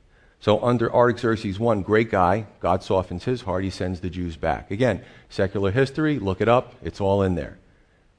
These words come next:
"Well, they can't explain how this happened." Well, they can't explain how such an incredible leader would not only send the Jews back, but give them, you know, gifts and stuff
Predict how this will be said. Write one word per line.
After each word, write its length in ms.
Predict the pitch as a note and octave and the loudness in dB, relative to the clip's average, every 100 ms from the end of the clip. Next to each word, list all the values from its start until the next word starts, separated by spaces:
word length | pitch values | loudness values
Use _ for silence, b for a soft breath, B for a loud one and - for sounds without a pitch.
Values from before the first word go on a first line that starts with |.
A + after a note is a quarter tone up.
| - | -12
"Well, 100 | - | -6
they 120 | G2+ | -4
can't 220 | - A#2 | 0 0
explain 420 | A2 - A#2+ A2 G2 | 0 -2 0 2 2
how 200 | G#2 G#2 | 0 0
this 160 | G2 | -2
happened." 420 | - F#2+ G2 D#2 | 0 0 0 -2
Well, 140 | E2 G2 | 0 4
they 100 | G#2+ | 4
can't 200 | B2+ A#2 | 4 0
explain 340 | A2 A#2+ G#2+ | 0 0 0
how 120 | G#2+ | 0
such 260 | G#2 A2 G2+ | -2 -2 -2
an 60 | G2 | -4
incredible 460 | F#2+ A2 G#2+ G#2 | 0 0 2 0
leader 360 | G2+ G#2 F#2+ F2 B B B - | 2 2 2 -2 B B B -4
would 320 | G2 F2 - | -4 -4 -6
not 240 | G#2 A2 B2+ | 0 2 2
only 200 | A#2 G#2+ | 2 0
send 280 | - A#2+ | 0 2
the 60 | A2 | 0
Jews 260 | G#2 G2+ F#2+ | 0 -2 2
back, 300 | C3+ C3+ A2 | 2 2 0
but 140 | F#2+ | 0
give 180 | A2+ A2 | 0 2
them, 260 | G#2 F#2+ - | 0 0 -4
you 100 | G#2 | -6
know, 140 | F2+ | -6
gifts 400 | F2 A#2+ D3 - | -2 0 0 -2
and 80 | F#2+ | -10
stuff 400 | - - - - | -10 -12 -12 -18